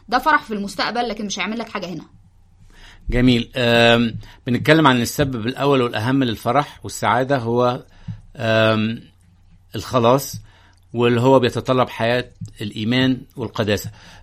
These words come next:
Speaker 2: المزمور تلاتة وتلاتين بيقول إيه؟ "لأنه به تفرح قلوبنا، لأننا على اسمه القدوس اتكلنا." أنا بأكد لك بس من الكتاب. بطرس الأولى واحد تمانية: "الذي وإن لم تروه تحبونه، ذلك وإن كنتم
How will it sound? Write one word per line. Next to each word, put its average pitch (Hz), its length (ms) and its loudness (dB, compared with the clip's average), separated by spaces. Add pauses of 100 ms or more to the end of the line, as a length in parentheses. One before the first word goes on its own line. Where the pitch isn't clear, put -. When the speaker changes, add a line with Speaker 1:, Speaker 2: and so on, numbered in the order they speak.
Speaker 2:
المزمور 127 560 4
تلاتة 135 200 0
وتلاتين 123 340 0
بيقول 123 240 0
إيه؟ 127 120 0
"لأنه 127 380 0
به 135 300 4
تفرح 135 320 -2
قلوبنا، 131 680 2
لأننا 120 400 2
على 117 160 2
اسمه 135 280 -2
القدوس 131 520 -4
اتكلنا." 143 540 2
أنا 95 80 -6
بأكد 107 240 -4
لك 120 100 2
بس 117 220 -6
من 107 60 -2
الكتاب. 120 380 -2 (1400)
بطرس 117 360 0
الأولى 135 540 0
واحد 131 220 -4
تمانية: 127 420 0
"الذي 151 300 2
وإن 139 200 2
لم 147 160 2
تروه 139 360 2
تحبونه، 123 680 -2 (160)
ذلك 135 640 0
وإن 120 260 -6
كنتم 123 480 -4